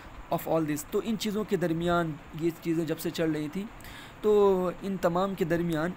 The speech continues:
when, जब the Food and Drug Investigation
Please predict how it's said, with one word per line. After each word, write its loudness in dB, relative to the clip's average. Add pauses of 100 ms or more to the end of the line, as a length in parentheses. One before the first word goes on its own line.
when, 4 (760)
जब 0 (140)
the -4
Food -2 (380)
and 2
Drug 2 (680)
Investigation 0